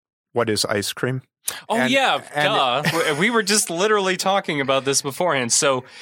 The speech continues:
Speaker 2: Dairy Queen is, well, originally it was not labeled as ice cream, right? Or was it just called soft serve ice cream or just soft serve or just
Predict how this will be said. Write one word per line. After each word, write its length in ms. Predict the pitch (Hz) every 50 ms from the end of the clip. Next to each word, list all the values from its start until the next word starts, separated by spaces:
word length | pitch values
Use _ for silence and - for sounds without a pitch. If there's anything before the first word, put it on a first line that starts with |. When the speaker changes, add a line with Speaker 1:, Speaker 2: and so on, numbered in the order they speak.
| - - - - - - - _ _ _ _ _ _ _ -
Speaker 2:
Dairy 340 | 143 - 165 175 190 196 202
Queen 580 | - - - 127 117 104 98 98 98 98 98 95 _ _ _ _ _ -
is, 500 | 123 120 117 113 107 101 - - - - _ _ _ _ _ _ _ _ _ _ _ _ _ _ _ _ _ _ _ _ _ _ - -
well, 280 | 123 123 113 110 - -
originally 680 | 143 123 120 151 135 120 123 107 101 98 95 95 90 - _ _ -
it 60 | 104
was 220 | 101 110 107 - 117
not 320 | 113 117 117 123 113 - _ _ _ _ _ _ _ -
labeled 460 | - 120 113 117 104 98 92 101 90
as 160 | 98 92 87 101
ice 200 | 95 92 87 -
cream, 300 | - - 104 87 87 95
right? 280 | 101 110 135 165 - - - -
Or 100 | 120 113
was 200 | 110 127 123 143
it 80 | 135
just 200 | - 135 127 -
called 240 | - 139 131 123 -
soft 340 | - - 135 127 123 123 -
serve 680 | - - 127 110 107 104 104 101 101 95 90 - - - -
ice 240 | - 117 110 101 -
cream 280 | - - 113 104 101 98
or 60 | 98
just 220 | 92 110 104 -
soft 300 | - - 120 107 101 - -
serve 520 | - - 113 101 98 98 95 92 90 - - -
or 540 | - 110 104 98 95 92 92 92 90 90 - _ _ _ _ _ _ _ _ _ -
just 400 | - 131 113 - - - - -